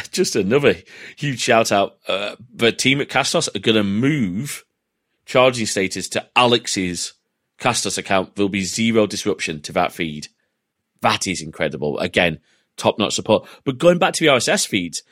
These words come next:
as well as hosting the media files, for each show, and I'll come to that in a minute 'cause, uh, that ties into a little bit of the pricing of me offering. You get a unique R S S feed for each show that's hosted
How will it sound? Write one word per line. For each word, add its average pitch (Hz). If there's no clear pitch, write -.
as 139
well 156
as 320
hosting 175
the 104
media 170
files, 85
for -
each 220
show, 123
and 101
I'll 101
come 160
to -
that 127
in 110
a 104
minute 107
'cause, 92
uh, 92
that 139
ties 123
into 104
a -
little 95
bit 92
of 82
the 90
pricing 113
of 80
me 87
offering. 82
You 135
get 165
a 123
unique 117
R 123
S 110
S 131
feed 92
for -
each 110
show 110
that's -
hosted 90